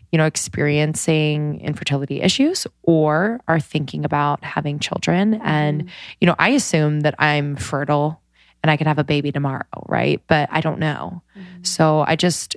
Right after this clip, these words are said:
Speaker 1: you know, we want our listeners to be well informed, and Bob is full. I mean, he really, like,
Speaker 2: Mm-hmm.
Speaker 1: took us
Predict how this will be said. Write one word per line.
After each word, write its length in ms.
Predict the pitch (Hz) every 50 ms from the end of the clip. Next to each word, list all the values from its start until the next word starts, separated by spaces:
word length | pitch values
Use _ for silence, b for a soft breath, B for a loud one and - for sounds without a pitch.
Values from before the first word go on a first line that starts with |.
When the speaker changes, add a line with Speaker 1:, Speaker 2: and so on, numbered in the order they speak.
| _ -
Speaker 1:
you 100 | 180 170
know, 120 | 160 151
we 220 | 147 147 180 180
want 340 | 175 165 160 151 143 131 - _ _ -
our 400 | - 151 147 147 147 143 147 143 -
listeners 580 | - 165 170 - - 180 170 165 165 156 - -
to 180 | - - - 160
be 320 | - - 147 147 143 139 -
well 240 | - 156 156 147 151
informed, 560 | 151 - 147 - - - 151 147 147 151 151
and 180 | - 156 147 135
Bob 380 | - 143 143 139 139 143 139 - -
is 420 | - 139 135 131 131 127 143 - - B B B B B B B B B B
full. 840 | - - - - - - - 170 165 160 156 143 123 113 110 - - _ _ b b b b b b b -
I 80 | 156
mean, 200 | 160 156 147 143
he 180 | 143 139 170 170
really, 380 | 147 156 160 156 151 160 156 151
like, 240 | 143 - - 175
Speaker 2:
Mm-hmm. 80 | 175 170
Speaker 1:
took 220 | 170 160 160 170 175
us 360 | 147 147 143 - - - -